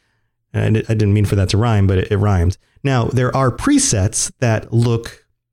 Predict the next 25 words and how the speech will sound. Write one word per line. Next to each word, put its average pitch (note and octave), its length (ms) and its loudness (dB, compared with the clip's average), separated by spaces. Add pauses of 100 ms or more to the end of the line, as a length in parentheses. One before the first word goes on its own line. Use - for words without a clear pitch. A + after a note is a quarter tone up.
(120)
more A#2 300 2
like G2+ 240 0
typical B2 480 -2
people G#2+ 420 0
from G2+ 240 0
different G#2 380 -2 (260)
kinds A2+ 360 0
of G2 140 -2
groups C3 460 0
of G#2 140 -2
people, G#2 520 -2 (520)
but B2+ 140 -4
that C#3+ 140 -4
doesn't C#3 260 0
mean B2+ 220 2
that A2 140 0
you G#2+ 140 4
have G#2 180 0
to - 80 -2
stay G#2+ 260 0
within G2 280 2
that F2+ 180 0
preset. - 440 -2 (260)
You A2+ 160 2
can G#2 400 0